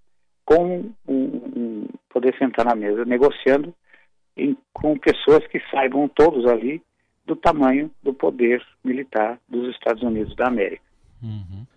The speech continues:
Speaker 2: Muito bem. Pra fechar, só deixar uma dica de filme, já que essa semana ressurgiu no noticiário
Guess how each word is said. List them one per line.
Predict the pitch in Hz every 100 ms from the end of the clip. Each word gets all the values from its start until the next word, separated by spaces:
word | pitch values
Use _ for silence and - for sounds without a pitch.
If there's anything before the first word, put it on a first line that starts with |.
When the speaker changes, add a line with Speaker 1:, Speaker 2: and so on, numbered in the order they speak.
| _ -
Speaker 2:
Muito | 120 123 127 185
bem. | 127 120 _ -
Pra | 147
fechar, | - 160 - 156
só | - 175
deixar | 180 165 151
uma | 147 127
dica | 127 131
de | 131 135
filme, | - 180 196
já | 127 120
que |
essa | 117
semana | - - 117 117 117 113 104 104
ressurgiu | 123 120 - 107 107 113
no |
noticiário | 113 110 - 117 110